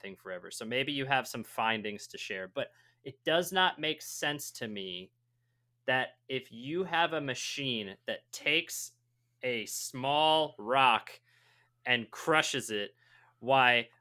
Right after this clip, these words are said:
"Oh no, it, physics don't work that way in this universe because, um, reasons." Like,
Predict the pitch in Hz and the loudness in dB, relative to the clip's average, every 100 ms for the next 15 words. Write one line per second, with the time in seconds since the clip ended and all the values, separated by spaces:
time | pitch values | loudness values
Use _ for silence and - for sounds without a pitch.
0 | - 151 156 156 151 139 139 139 - - | 6 10 10 10 10 10 8 0 -10 -20
1 | - 175 160 170 - 156 147 127 135 135 | -2 2 2 2 2 4 4 4 4 6
2 | 123 113 107 104 101 98 104 - 107 101 | 4 4 2 2 0 -4 -6 -6 -6 -6
3 | 98 95 - 107 - 117 98 98 - 117 | -8 -8 -8 -8 0 2 2 -8 -4 0
4 | 104 95 107 117 117 104 95 87 - - | 0 0 -6 -6 -6 -6 -10 -14 -18 -6
5 | 151 147 143 | 6 6 6